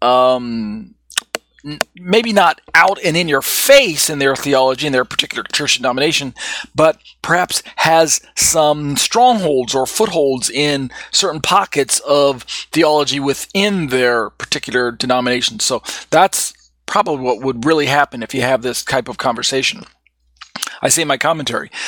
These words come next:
"Therefore," this is, of course, again, quoting carm, "Therefore, many of the promises that God made to Israel must be spiritualized."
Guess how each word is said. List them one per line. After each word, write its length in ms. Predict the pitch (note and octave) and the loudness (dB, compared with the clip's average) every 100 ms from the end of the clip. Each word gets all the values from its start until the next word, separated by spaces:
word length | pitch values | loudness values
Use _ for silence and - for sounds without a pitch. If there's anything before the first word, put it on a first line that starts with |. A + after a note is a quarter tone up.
| - - | -10 -2
"Therefore," 520 | D3 G#3+ - B2+ A#2 | 2 2 2 -2 0
this 200 | D#3 D3+ | 0 0
is, 120 | D3+ | -2
of 80 | D3 | -4
course, 280 | - D3 - | -2 0 0
again, 280 | B2+ C#3 - | -2 -4 -2
quoting 340 | D3+ C#3 B2+ | -2 0 -2
carm, 540 | - D3 C3+ A#2 G#2 - - - - C3+ | -2 0 0 0 -4 -12 -10 -10 -8 0
"Therefore, 540 | G3 D#3 D#3+ D3 C#3+ | 2 2 2 2 2
many 540 | - D3+ F3 A3 C4 B3+ | -4 -2 2 4 6 4
of 140 | G3+ | 2
the 100 | - | -4
promises 1120 | - - F#3+ G#3 A3 F3+ - B2+ B2 B2 - _ - - - | -8 0 2 4 2 2 2 4 2 2 -2 _ -18 -10 -2
that 160 | - | -2
God 340 | - F3 E3+ D3+ | 4 4 4 0
made 380 | D#3+ G#3+ C4+ | 2 4 4
to 100 | F3+ | 0
Israel 440 | B2+ C#3 C#3+ C3+ C3 | 0 0 2 2 2
must 420 | C#3 D#3 - - | 2 2 0 -2
be 240 | D3+ D3 - - | -2 -2 -6 -6
spiritualized." 1300 | - - - - A3+ A#3 - C#3+ C3+ A#2 F#2 F2+ - | 0 2 2 -2 0 2 2 2 2 2 0 -6 -10